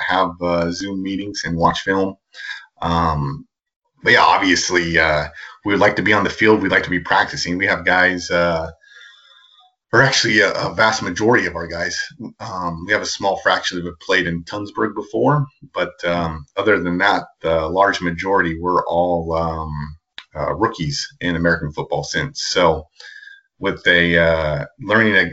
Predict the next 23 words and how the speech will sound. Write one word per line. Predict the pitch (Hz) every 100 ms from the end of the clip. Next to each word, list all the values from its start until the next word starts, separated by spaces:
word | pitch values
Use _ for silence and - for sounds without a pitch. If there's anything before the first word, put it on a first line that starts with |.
| -
a, | 87
a |
physical | - 120 101 98 90
game | 90 98 101 101 95 -
during | 95 92 85
covid | 110 110 101
without | 87 90 92 87 -
contact, | 110 113 92 80 85 85 -
it's, | 85 -
uh, | 85 85 82 78 69 -
there's, | 90 87 - - _ _ _ _ _ -
they | 104
know | 120
the | 123
sport, | - - 131 120 95
they | 92
just | 95
haven't | 104 92
been | 92
able | 98 92
to | 87 90
experience | - - 101 98 85 -
the | 85